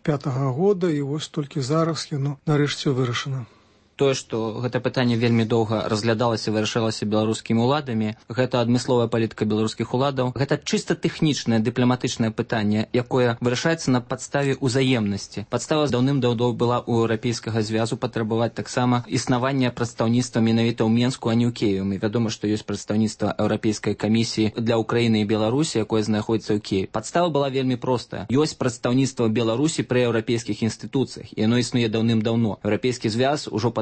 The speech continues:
Speaker 2: падпісваючы пагадненні, пэўна, яшчэ ў дзевяноста пятым годзе нават з Беларуссю пагаднення аб партнерстве і супрацоўніцтве, ужо тады былі дыпламатычныя стасункі, яны існавалі яшчэ раней. Гэта нармальная практыка ў звычайных дыпламатычных стасунках. Калі беларускія ўлады не выконвалі гэты прынцып узаемнасці, то віна відавочна ляжала на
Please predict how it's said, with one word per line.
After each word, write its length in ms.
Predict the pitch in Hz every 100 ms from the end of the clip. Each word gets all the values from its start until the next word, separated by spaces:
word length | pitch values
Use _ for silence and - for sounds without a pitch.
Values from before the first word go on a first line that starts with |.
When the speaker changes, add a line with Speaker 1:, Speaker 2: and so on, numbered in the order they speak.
| -
Speaker 2:
падпісваючы 480 | 120 - 104 - -
пагадненні, 480 | 104 104 120 113
пэўна, 320 | 104 107 101 101
яшчэ 160 | -
ў 80 | 92
дзевяноста 320 | 107 104 95
пятым 320 | 113 107 104
годзе 160 | 117 110
нават 320 | 101 101 -
з 160 | 120 107
Беларуссю 640 | 127 127 135 127 - 107 95
пагаднення 480 | 110 113 113 110 104
аб 480 | 104 104 107 101 98
партнерстве 400 | 113 123 110 110
і 80 |
супрацоўніцтве, 560 | 123 123 131 190 175 135
ужо 240 | 139 143
тады 320 | 165 127 165 151
былі 240 | 127 135
дыпламатычныя 640 | 123 123 120 117 127 117
стасункі, 560 | 107 - - 135 104 95
яны 160 | 104 107
існавалі 400 | - 113 117 107
яшчэ 240 | - 107
раней. 320 | 107 110 95 -
Гэта 400 | 143 180 170 -
нармальная 480 | 131 131 139 147 127
практыка 560 | 120 135 - 127 127
ў 240 | - 135 131
звычайных 480 | 110 107 131 120 104
дыпламатычных 720 | 107 110 107 123 - 110 -
стасунках. 560 | 120 - 107 - -
Калі 160 | 117 139
беларускія 480 | 143 151 165 - 156
ўлады 320 | 160 156 147
не 160 | 170 160
выконвалі 560 | 156 208 208 165 135
гэты 160 | 127 127
прынцып 400 | 127 123 - -
узаемнасці, 640 | 117 127 113 101 - -
то 160 | - 113
віна 240 | 123 151
відавочна 560 | 160 131 123 131 127 113
ляжала 320 | 117 117
на 80 | 117